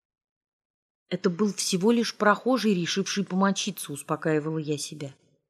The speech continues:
«Он ушёл. А если бы на его месте оказался Сен-Жак? Ты залезла в эту щель, ни на секунду не задумавшись, как в случае возникновения опасности станешь отсюда выбираться. Дура!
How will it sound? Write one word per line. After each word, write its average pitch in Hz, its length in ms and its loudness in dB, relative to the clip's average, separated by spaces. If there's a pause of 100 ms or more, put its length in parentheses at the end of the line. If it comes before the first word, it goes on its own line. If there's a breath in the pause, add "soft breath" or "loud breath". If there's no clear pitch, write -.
(140)
«Он 175 220 2
ушёл. 190 600 0 (1040)
А 202 100 0
если 240 260 2
бы 196 140 4
на 214 120 6
его 208 220 4
месте 202 360 2
оказался 180 520 0
Сен-Жак? 165 680 -2 (560)
Ты 220 100 2
залезла 202 600 2
в 160 100 -2
эту 214 200 0
щель, 220 460 2
ни 170 100 2
на 185 120 4
секунду 196 480 4
не 180 140 2
задумавшись, 170 800 0 (340)
как 226 120 4
в - 40 -12
случае 214 460 0
возникновения 180 840 2
опасности 208 600 2
станешь 196 440 2
отсюда 170 360 0
выбираться. 165 640 0 (340)
Дура! 165 640 6